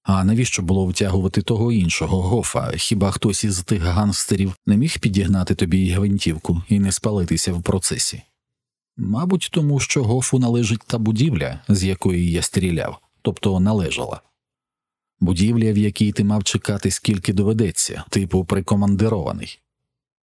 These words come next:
«Прикомандирований», думає він. «Так, як репортери, що приїжджали в Ірак і їхали звідти. Вони надівали броники і каски, а потім знімали, коли сюжет був готовий і їм можна було повертатися додому».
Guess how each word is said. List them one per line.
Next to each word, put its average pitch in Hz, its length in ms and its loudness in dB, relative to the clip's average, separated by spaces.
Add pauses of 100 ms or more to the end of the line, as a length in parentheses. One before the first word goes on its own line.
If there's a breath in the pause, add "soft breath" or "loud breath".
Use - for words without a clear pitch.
«Прикомандирований», 104 1120 0 (100)
думає 80 500 2
він. 69 240 -4 (280)
«Так, - 420 -6
як 101 300 0
репортери, 104 640 -2
що 90 240 -2
приїжджали 92 640 0
в - 20 0
Ірак 98 380 0
і 104 40 2
їхали 92 440 2
звідти. 80 520 -4 (120)
Вони 113 240 4
надівали 104 460 2
броники 101 480 2
і 92 60 -2
каски, 107 400 -2
а 90 100 0
потім 98 320 2
знімали, 104 480 2
коли 95 260 0
сюжет 95 400 0
був 92 240 2
готовий 98 720 0
і 98 120 4
їм 98 160 4
можна 98 400 2
було 95 240 0
повертатися 98 680 0
додому». 104 500 -2